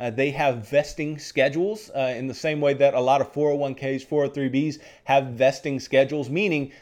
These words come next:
uh, they may give you these options, uh, but you aren't able to,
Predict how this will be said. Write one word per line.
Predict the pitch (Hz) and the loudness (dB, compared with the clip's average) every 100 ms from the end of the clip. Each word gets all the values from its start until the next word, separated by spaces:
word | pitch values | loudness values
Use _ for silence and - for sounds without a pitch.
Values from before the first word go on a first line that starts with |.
| - | -10
uh, | 127 | -6
they | 120 147 | -2 -2
may | 156 | 0
give | 135 110 175 175 | -2 0 -2 -2
you | 175 | -4
these | 143 151 135 | -4 -4 -4
options, | 113 151 - - 113 139 - _ _ _ | 2 2 2 -6 -8 -10 -14 _ _ _
uh, | 113 117 | -10 -8
but | 120 170 180 139 - - | 2 6 6 4 -6 -12
you | 127 175 180 175 147 | -6 -4 -4 -4 0
aren't | 160 156 | 0 -2
able | 151 156 151 151 | -2 -2 -2 -6
to, | 147 156 147 | -4 0 0